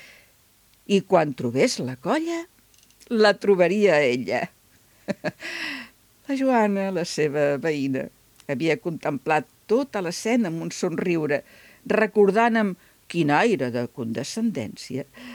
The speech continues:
aquell jove italià li havia dit que no agafaria cap caramel. <laughs> A partir d'aquell moment, l'Alexis no va parar de cridar, mm, saltar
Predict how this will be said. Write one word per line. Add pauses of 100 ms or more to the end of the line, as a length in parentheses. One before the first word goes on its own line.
(120)
aquell
jove
italià
li
havia
dit (420)
que
no
agafaria
cap (140)
caramel. (560)
<laughs> (300)
A
partir
d'aquell
moment, (100)
l'Alexis (180)
no
va
parar
de
cridar, (340)
mm,
saltar